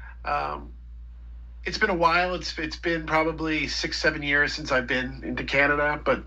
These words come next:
um, there hasn't been a problem. I just try not to bring my movies up there.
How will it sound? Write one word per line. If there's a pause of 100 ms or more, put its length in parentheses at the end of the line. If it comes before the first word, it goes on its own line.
um, (140)
there
hasn't
been
a
problem. (600)
I
just
try
not
to
bring
my
movies
up
there.